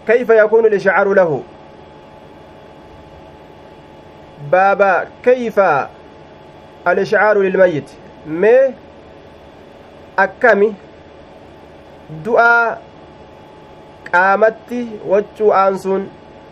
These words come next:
du'a qaamatti waccuu aansuun akkami jechaa keessatti baaba waa'ee nu dhufeeti. Isa du'e kana waccuu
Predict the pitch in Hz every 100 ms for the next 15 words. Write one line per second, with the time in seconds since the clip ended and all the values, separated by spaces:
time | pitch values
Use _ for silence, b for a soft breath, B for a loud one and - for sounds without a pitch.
0 | - - - - - - 147 175 208 220
1 | 214 190 190 202 202 - 196 208 - 208
2 | 208 202 202 220 240 - 180 - 202 180
3 | 160 180 180 196 202 196 185 214 226 202
4 | 185 175 175 165 156 147 135 - - -
5 | - - - - - - 165 180 185 214
6 | 208 220 247 202 - - - - - -
7 | 165 202 196 - 220 226 226